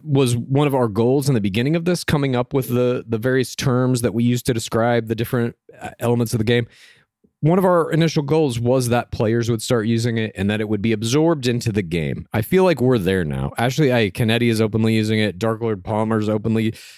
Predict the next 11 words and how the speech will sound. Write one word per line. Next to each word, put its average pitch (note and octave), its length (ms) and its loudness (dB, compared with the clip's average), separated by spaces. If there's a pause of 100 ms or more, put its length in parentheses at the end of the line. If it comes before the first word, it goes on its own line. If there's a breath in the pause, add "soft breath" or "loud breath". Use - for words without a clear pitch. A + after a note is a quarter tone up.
(120 loud breath)
texting A#2 500 0
and, G2+ 120 0
or, G#2+ 220 2
uh, F#2+ 280 0
tweeting B2+ 320 0
about G#2+ 240 0
Hooju's A#2 460 0
and G#2+ 100 -2
shit A#2 180 -2
like G#2 160 -6
that. A2 240 0